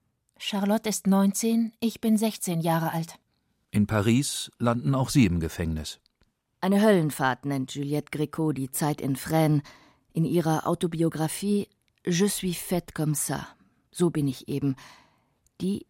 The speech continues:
Speaker 3: in deutscher Übersetzung beim Bertelsmann Verlag erschienen und dort als E-Book erhältlich ist.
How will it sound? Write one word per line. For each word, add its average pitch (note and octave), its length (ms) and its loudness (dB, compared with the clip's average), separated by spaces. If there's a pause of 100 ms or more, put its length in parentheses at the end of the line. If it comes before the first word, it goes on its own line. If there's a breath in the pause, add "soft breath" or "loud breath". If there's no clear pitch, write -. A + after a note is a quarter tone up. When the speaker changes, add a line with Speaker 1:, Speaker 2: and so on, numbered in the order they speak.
(120)
Speaker 3:
in G#3 220 0
deutscher F3 400 0
Übersetzung F3 640 0
beim F#3 180 2
Bertelsmann D#3 560 0
Verlag C#3 480 -4
erschienen E3+ 600 -4 (100)
und F#3 200 0
dort D3 200 -4
als - 240 -4
E-Book D3 320 -6
erhältlich - 480 -12
ist. - 260 -16